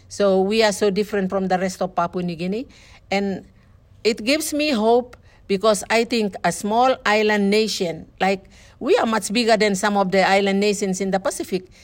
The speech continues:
We've got over three hundred thousand people in our population in Bougainville.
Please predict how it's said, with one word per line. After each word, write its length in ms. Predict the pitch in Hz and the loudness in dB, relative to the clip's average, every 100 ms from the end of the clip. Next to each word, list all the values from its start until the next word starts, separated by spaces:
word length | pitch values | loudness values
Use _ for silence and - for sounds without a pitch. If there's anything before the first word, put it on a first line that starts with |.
| - | -10
We've 180 | 196 208 | -6 -2
got 280 | 208 214 214 | 2 2 2
over 280 | - 202 196 | 0 2 2
three 180 | 196 220 | 0 -2
hundred 320 | 214 202 196 | 0 -2 -2
thousand 460 | 202 202 190 202 190 | 0 0 0 -4 -2
people 400 | 330 359 175 165 196 | -4 -2 -6 -4 -4
in 160 | 190 | -2
our 100 | 175 | -2
population 640 | 175 185 196 196 185 - 180 | -2 -4 -2 -2 -4 -8 -8
in 160 | 180 | -6
Bougainville. 500 | 180 185 233 196 165 | -6 -6 -8 -8 -8